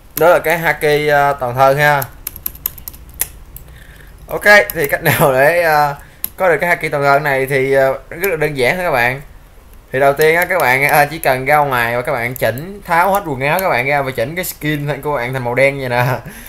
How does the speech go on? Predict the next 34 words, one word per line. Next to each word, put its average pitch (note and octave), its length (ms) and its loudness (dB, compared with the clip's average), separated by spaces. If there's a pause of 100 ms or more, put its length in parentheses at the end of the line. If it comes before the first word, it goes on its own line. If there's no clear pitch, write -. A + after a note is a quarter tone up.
(320)
Thật - 120 -4
ra E3 220 6
á F3 60 4
là D#3 100 4
cái, F#3+ 180 2 (360)
cái, G3 260 6
cái, G3 200 4
cái, G3+ 180 0
cái G3+ 160 0
skin E3 340 -2
màu D#3 80 0
đen D#3 240 2
các F3+ 80 -2
bạn, C#3 160 2
các E3 60 0
bạn D#3 180 0
có F3+ 80 -2
thể E3 180 0
thấy F3 160 -4
cái G3 120 -6
tay D#3+ 280 4
mình C#3 120 -2
không? C#3+ 240 2
Nó, D#3+ 220 -2
nó F#3+ 60 -6
chuyển D#3 300 -10
màu B2 220 -2
đó C#3+ 80 -2
bạn, B2+ 200 -4
haki C#3+ 200 -6 (200)
là B2+ 120 0
nó D3 120 -6
màu, A#2 320 -4
ờ, A#2 180 -2